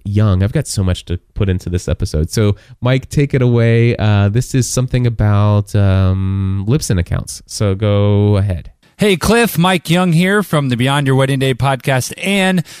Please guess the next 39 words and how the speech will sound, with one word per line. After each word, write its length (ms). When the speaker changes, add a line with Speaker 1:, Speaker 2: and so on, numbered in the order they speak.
Speaker 2:
the 100
newly 280
formed 360
Christ 360
on 140
the 80
Quad 580
podcast. 880
And 440
that 480
is 240
w-, 160
actually 540
what 400
kind 180
of 80
spawned 340
this 140
question 600
I 80
have 340
for 260
you. 340
On 280
my 200
Libsyn 500
account, 460
I 100
currently, 540
for 180
my, 360
for 120
my 160
Beyond 300
Your 80
Wedding 220
Day 120
podcast, 640
which 280